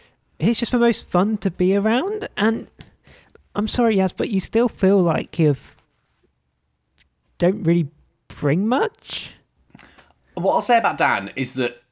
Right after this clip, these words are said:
Speaker 2: his first three episodes were a lot better than his last three episodes.
Speaker 1: But I think that's the same for the entirety of this season.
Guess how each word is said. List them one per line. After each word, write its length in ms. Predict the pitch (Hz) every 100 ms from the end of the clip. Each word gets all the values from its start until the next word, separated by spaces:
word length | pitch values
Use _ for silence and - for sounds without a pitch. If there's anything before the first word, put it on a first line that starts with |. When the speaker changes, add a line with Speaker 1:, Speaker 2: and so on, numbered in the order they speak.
| -
Speaker 2:
his 320 | - 156 139
first 540 | - - 190 190 - -
three 160 | 143
episodes 420 | 123 135 135 120
were 80 | 120
a 40 | 120
lot 180 | 117
better 160 | 123 113
than 100 | 107
his 160 | 110 110
last 480 | 107 104 101 -
three 240 | - 82 73
episodes. 800 | 76 78 - - - - - - _ 233 - _
Speaker 1:
But 240 | - 165 208
I 40 |
think 300 | - 208 - _ _ _ _ - 214 - _ 233
that's 300 | - 135 -
the 80 | 139
same 280 | - 143 143
for 60 | 110
the 140 | 139
entirety 720 | 127 - - 143 127 123 -
of 100 | 120
this 160 | 110 110
season. 400 | - 120 110 101